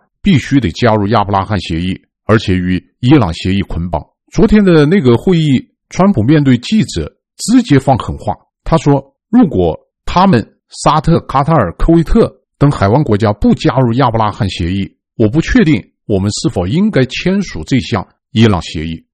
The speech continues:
你看这句话，他透露两个含义。第一，川普认为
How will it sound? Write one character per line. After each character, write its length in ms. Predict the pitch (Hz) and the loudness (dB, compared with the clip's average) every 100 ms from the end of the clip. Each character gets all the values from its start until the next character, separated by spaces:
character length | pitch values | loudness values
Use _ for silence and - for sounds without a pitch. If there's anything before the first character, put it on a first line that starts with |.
| _ | _
你 80 | 135 | 0
看 100 | 160 | 2
这 160 | - 240 | 2 0
句 80 | |
话， 160 | 160 120 | 0 -4
他 240 | - 139 | -2 -6
透 220 | 135 - 185 | -6 -4 -2
露 260 | 147 - 131 | -2 -4 -6
两 220 | 92 87 | -6 -6
个 60 | |
含 220 | 147 92 90 | -6 -6 -8
义。 100 | - _ _ | -12 _ _
第 160 | 180 185 | 0 0
一， 60 | |
川 260 | 175 - 220 | 0 0 0
普 120 | 120 | 0
认 180 | 107 117 | 2 2
为 160 | 98 | 0